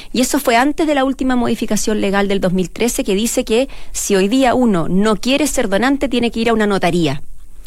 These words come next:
Esas personas que han ido a la notaría son alrededor de quince mil. Y el resto de los casi tres millones novecientos mil chilenos lo dijeron que no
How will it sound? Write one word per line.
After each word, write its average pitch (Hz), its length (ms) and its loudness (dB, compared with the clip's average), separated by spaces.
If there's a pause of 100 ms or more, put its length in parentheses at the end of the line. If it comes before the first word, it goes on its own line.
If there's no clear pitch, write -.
(520)
Esas 359 260 0
personas - 380 0
que 269 100 -2
han 262 60 4
ido 269 80 4
a 269 60 2
la 262 60 2
notaría 269 440 2 (500)
son 254 220 0
alrededor 233 240 2
de 226 100 2
quince 226 380 -2
mil. 165 300 2 (180)
Y 214 140 0
el 214 140 2
resto 277 640 -2
de 240 180 2
los 190 140 -2
casi 262 360 -2
tres 277 200 2
millones 277 360 2
novecientos 247 580 -2
mil 247 200 -2
chilenos 277 420 0
lo 240 140 2
dijeron 277 380 0
que 254 120 -2
no 277 220 0